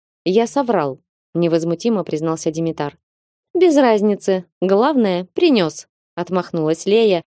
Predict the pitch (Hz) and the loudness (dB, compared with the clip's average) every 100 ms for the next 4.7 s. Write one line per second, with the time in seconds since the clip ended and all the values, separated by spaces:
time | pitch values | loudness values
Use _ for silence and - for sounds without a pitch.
0 | - 196 277 339 - 175 175 214 - 196 | -6 0 0 0 -2 -2 0 0 -2 -6
1 | - 175 170 160 - 139 139 _ _ _ | -6 -4 -2 -4 -6 -10 -12 _ _ _
2 | _ - 214 254 233 - 294 269 240 233 | _ -2 2 2 0 0 0 2 2 4
3 | 202 202 196 240 226 226 214 220 214 196 | 2 2 0 0 2 2 2 2 0 0
4 | 208 156 240 247 190 - 147 | -2 0 -2 -2 -2 -6 -8